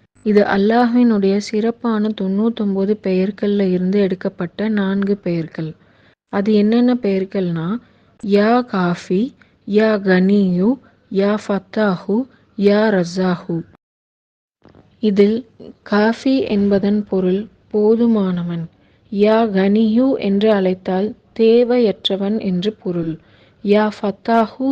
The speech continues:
என்றால் வெற்றி அளிப்பவனே என்றும், யா ரஸாஹு என்று அழைத்தால்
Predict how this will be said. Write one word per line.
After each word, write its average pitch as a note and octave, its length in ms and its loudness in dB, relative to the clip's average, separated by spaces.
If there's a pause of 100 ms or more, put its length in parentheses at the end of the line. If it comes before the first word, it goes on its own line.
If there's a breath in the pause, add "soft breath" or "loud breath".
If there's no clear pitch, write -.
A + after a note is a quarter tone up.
என்றால் F#3 520 0
வெற்றி G3+ 420 -4
அளிப்பவனே G3+ 720 0 (200)
என்றும், E3 380 -4 (460 loud breath)
யா G#3+ 220 2 (140)
ரஸாஹு G#3+ 680 2 (240)
என்று G3 300 -2
அழைத்தால் F3+ 540 -2